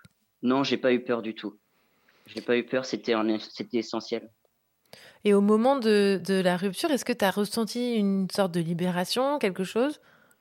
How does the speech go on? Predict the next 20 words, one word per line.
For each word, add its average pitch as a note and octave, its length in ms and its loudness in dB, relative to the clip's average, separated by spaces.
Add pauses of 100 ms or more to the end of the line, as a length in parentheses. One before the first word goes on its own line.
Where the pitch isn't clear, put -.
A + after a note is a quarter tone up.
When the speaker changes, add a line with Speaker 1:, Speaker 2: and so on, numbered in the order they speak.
(1500)
Speaker 1:
J'ai - 180 -8
ressenti C#3 440 -8
comme, C3 280 0
euh, A#2+ 260 2
bah, A2 140 -2
comme C#3 380 0 (340)
dans A#2+ 160 -6
cette - 240 -8
même B2+ 160 -2
période A#2+ 440 2
où A2+ 80 0
à A2+ 40 2
chaque - 260 -4
fois C3 120 -2
qu'il B2+ 140 -6
y G#2+ 40 -4
avait A2 80 -2
une G#2+ 120 -6
personne, B2 460 -4
euh, G2+ 240 -2